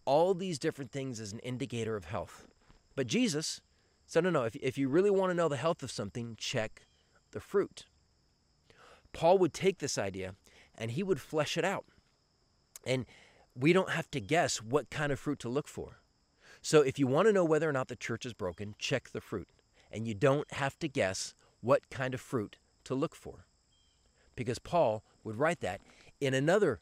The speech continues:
letter to another group of churches. This is in the New Testament book of Galatians. It's written to a group of churches in the, uh, modern,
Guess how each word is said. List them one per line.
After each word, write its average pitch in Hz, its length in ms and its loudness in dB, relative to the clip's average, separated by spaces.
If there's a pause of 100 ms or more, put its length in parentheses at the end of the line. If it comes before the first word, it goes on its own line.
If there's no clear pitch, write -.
(140)
letter 98 440 -4 (360)
to 139 120 -2
another 156 300 2
group 135 200 -6
of 101 100 -14
churches. - 480 -10
This 165 320 2
is 139 200 -2
in 127 140 -6
the 117 60 -4
New 139 160 0
Testament 135 520 -4
book 120 240 -6
of 101 300 -4 (480)
Galatians. 123 680 -2 (380)
It's - 240 -4
written 127 240 -2
to 143 220 -4
a 107 100 -4
group 135 400 0
of 113 320 -4
churches 139 640 -2
in 101 200 -6
the, 92 260 -6
uh, 98 100 -10
modern, 120 580 0